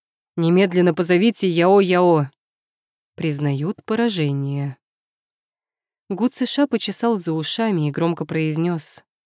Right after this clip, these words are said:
«Что, что сказал принц Е? Я не расслышал». Беспощадный Дуаньму Бае еще никогда не чувствовал себя так беспомощно, как сегодня.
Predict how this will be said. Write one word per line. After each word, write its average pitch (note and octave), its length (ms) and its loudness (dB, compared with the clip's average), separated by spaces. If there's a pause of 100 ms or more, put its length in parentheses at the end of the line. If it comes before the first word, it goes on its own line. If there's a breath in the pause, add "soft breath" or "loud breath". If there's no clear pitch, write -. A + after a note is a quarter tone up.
(680)
«Что, - 420 -6
что E3+ 320 0
сказал G3 460 0
принц G3 400 -2
Е? F#3 380 0 (640)
Я E3+ 300 2
не G#3 140 2
расслышал». F3+ 680 0 (840)
Беспощадный A3 640 0
Дуаньму G#3 460 2
Бае F#3 380 0
еще F#3+ 240 -4
никогда F3 540 -2
не D#3 200 0
чувствовал E3 520 -2
себя F3 320 -6
так F#3+ 260 -4
беспомощно, F3 800 -2
как - 180 -6
сегодня. D3 720 -4